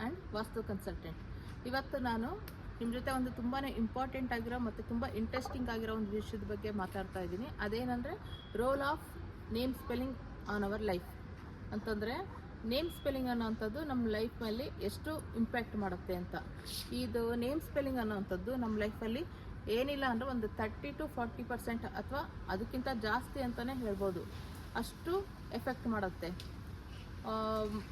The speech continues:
ನಮ್ಮ ಕೆರಿಯರ್ ಮೇಲಾಗಿರ್ಬೋದು, ನಮ್ಮ ಹೆಲ್ತ್ ಮೇಲಾಗಿರ್ಬೋದು, ನಮ್ಮ ರಿಲೇಷನ್‌ಶಿಪ್ಪಲ್ಲಿ,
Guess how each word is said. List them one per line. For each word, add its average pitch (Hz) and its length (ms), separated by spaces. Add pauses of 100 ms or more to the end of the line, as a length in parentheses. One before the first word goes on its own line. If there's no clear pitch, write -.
ನಮ್ಮ 220 280
ಕೆರಿಯರ್ 240 460
ಮೇಲಾಗಿರ್ಬೋದು, 208 760
ನಮ್ಮ 202 240
ಹೆಲ್ತ್ 240 300
ಮೇಲಾಗಿರ್ಬೋದು, 202 840
ನಮ್ಮ 196 160
ರಿಲೇಷನ್‌ಶಿಪ್ಪಲ್ಲಿ, 208 1040